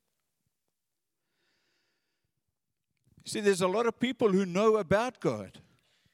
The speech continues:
We don't want to just know about him. We want to actually know him. And the way we do that is by spending time with him.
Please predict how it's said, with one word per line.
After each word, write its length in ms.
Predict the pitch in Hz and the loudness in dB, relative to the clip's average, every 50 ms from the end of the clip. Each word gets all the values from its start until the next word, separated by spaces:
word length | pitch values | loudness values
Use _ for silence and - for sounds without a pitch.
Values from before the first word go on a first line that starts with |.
| _ _ - | _ _ -6
We 80 | 151 | -2
don't 200 | 180 226 247 240 | 0 0 0 0
want 160 | 240 247 233 | -2 -4 -4
to 80 | - 233 | -6 -8
just 240 | 185 220 208 170 170 | -4 -4 -4 -4 -2
know 180 | 160 175 220 | 0 2 2
about 340 | 226 208 160 175 170 170 165 | 2 2 2 -2 -2 -2 -4
him. 140 | 202 185 160 | -6 -6 -4
We 100 | 160 170 | -2 -2
want 240 | 165 165 196 208 - | -2 -2 -2 -4 -6
to 160 | - 214 185 - _ _ _ - | -8 -8 -8 -8 _ _ _ -14
actually 400 | 190 208 214 - - 220 190 160 | -12 -10 -8 -8 -8 -6 -6 -6
know 300 | 135 139 165 202 226 233 | -6 -6 -4 -4 -4 -4
him. 240 | 190 147 113 90 - _ _ _ _ _ _ _ _ _ _ _ _ _ _ _ _ _ _ _ _ _ _ _ _ _ _ _ _ _ _ _ _ _ _ _ _ _ - | -4 -6 -8 -12 -16 _ _ _ _ _ _ _ _ _ _ _ _ _ _ _ _ _ _ _ _ _ _ _ _ _ _ _ _ _ _ _ _ _ _ _ _ _ -8
And 100 | 135 143 | -2 0
the 60 | 160 | 0
way 180 | 170 196 240 254 | 2 2 2 2
we 160 | 247 233 214 | 0 -2 -4
do 260 | 156 - 185 247 269 247 | -4 -2 -2 -2 -2 -2
that 260 | 190 180 190 - - | -2 -2 -4 -4 -8
is 100 | 202 175 | -10 -4
by 140 | - 214 208 | -2 -2 -2
spending 420 | - - - 214 240 240 254 226 | -2 0 -2 -2 -2 -2 -8 -8
time 300 | - 226 233 254 269 262 | -8 -10 -10 -8 -6 -6
with 160 | 254 220 - | -6 -6 -6
him. 160 | - 104 87 | -8 -12 -14